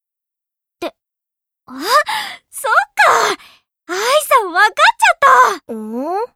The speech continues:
Speaker 1: サッカーもベースボールも最高に楽しいスポーツってことじゃん。
Speaker 2: そういう結論？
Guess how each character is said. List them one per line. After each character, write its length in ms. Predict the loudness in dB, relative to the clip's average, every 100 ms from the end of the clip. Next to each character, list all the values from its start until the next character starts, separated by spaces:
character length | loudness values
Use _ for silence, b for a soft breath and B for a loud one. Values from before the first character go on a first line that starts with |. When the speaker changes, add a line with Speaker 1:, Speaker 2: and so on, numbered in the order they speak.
| _ _ _ _ -20
Speaker 1:
サ 220 | -10 -4
ッ 20 | -4 -6
カ 220 | -4 -4 -4
ー 20 |
も 160 | -12 -8
ベ 120 | -4
ー 40 |
ス 40 | -2
ボ 20 |
ー 20 | 0 0 4 4 4
ル 260 | 4 4 2
も 80 | b _ -14
最 200 | -4 -2
高 60 |
に 440 | -2 -4 -2 0 0 -2
楽 240 | -2 -2
し 40 | -2 -2 -2
い 40 | -4
ス 60 |
ポ 120 | 0
ー 220 | 2 2 0
ツ 100 | -2
っ 300 | -2 _ -8
て 60 | -4
こ 160 | -4
と 100 | 0 0 2 2 2 0 -4
じ 60 |
ゃ 40 | -8
ん。 80 | -14 -18
Speaker 2:
そ 360 | -16 -12 -8
う 60 | -6
い 80 | -6
う 100 | -6
結 280 | -8 -8 -6
論？ 180 | -6